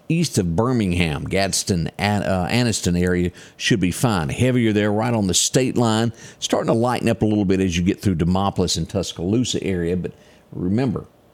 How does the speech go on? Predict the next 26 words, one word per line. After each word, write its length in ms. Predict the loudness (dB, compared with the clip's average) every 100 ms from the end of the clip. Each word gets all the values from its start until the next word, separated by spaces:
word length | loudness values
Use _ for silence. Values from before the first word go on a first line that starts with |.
| -10
the 100 | -4
interstates 500 | -4 -2 -2 -2 -6
will 80 | -6
be 120 | -6
slick. 500 | -4 0 0 -2 -8
Well, 320 | -6 -2 -4 -4
we're 120 | -2 0
off 180 | 0
the 80 | 0
road. 220 | 0 2
We 140 | 0 0
don't 140 | 0
want 160 | -2 -2
you 60 | -2
to 60 |
have 180 | 0 -2
an 60 | -2
accident 500 | -2 -4 -6 -8 -4
there. 260 | -6 -6 -18 _ _ _ _ _ _ _ _ _ -20 -20 -20 -10 -2
As 180 | 0
we 100 | 2
look 220 | 2 0 0
at 100 | 0
Monday, 440 | 0 2 0 0
again, 500 | 0 0 0 -2 -4 -10 -12 -4
uh, 360 | -2 0 -2